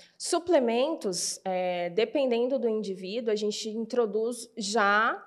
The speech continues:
de início, ou seja, na, na infância, já é interessante fazer algum tipo de reposição. Então, tudo isso depende dessa individualiza-, individualidade,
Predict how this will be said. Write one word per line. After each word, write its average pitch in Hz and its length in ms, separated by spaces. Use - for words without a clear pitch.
de 226 180
início, 269 480
ou - 20
seja, 170 320
na, 180 200
na 180 140
infância, 214 960
já 185 220
é 190 60
interessante 196 680
fazer 190 480
algum 180 260
tipo 185 280
de 185 100
reposição. 196 1040
Então, 233 280
tudo 285 200
isso 277 280
depende 254 540
dessa 247 460
individualiza-, 240 800
individualidade, 233 1040